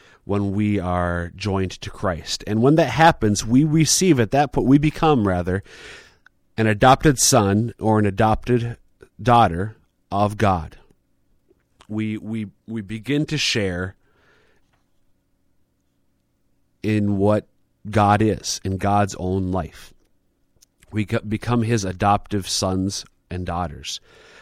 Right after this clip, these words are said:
by virtue of our baptism. And this, again, elaborating on what it means to be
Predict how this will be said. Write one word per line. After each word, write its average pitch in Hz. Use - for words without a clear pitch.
by 104
virtue 101
of 92
our 90
baptism. 85
And 101
this, 104
again, 101
elaborating 104
on 95
what 107
it 110
means 110
to 92
be 95